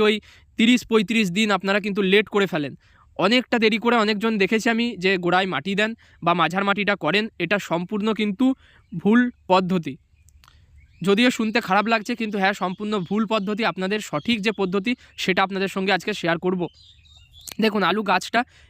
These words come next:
এইমাত্র কিন্তু মাটি ফুটে উপরে উঠেছে, মাটি ফুটে বেরিয়েছে, মাত্র চার ছয় পাতা করে হয়েছে গাছটা। এই মুহূর্তে আপনাকে করা দরকার হচ্ছে এই জমির মধ্যে এক বিঘা চল্লিশ শতক,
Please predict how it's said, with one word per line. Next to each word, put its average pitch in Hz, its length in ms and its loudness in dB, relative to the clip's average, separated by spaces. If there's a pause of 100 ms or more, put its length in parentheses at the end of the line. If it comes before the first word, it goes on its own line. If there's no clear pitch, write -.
(160)
এইমাত্র 208 320 0 (120)
কিন্তু 214 160 -2 (100)
মাটি 156 220 0 (140)
ফুটে 190 280 0 (500)
উপরে 240 320 4
উঠেছে, 190 240 -2 (120)
মাটি 156 260 2
ফুটে 196 220 -2 (100)
বেরিয়েছে, 214 380 2 (420)
মাত্র 170 220 -2 (220)
চার 185 220 2
ছয় 208 220 -2
পাতা 202 220 -2
করে 202 180 0
হয়েছে 190 320 0
গাছটা। 202 260 -2 (720)
এই 269 80 2 (100)
মুহূর্তে 247 380 2
আপনাকে 233 340 -4
করা 196 160 2 (100)
দরকার 185 260 0
হচ্ছে 220 200 -2 (200)
এই 202 160 4
জমির 190 300 0
মধ্যে 196 240 0 (520)
এক 196 60 -2 (100)
বিঘা 202 200 -2 (100)
চল্লিশ 190 300 -2
শতক, 208 220 -2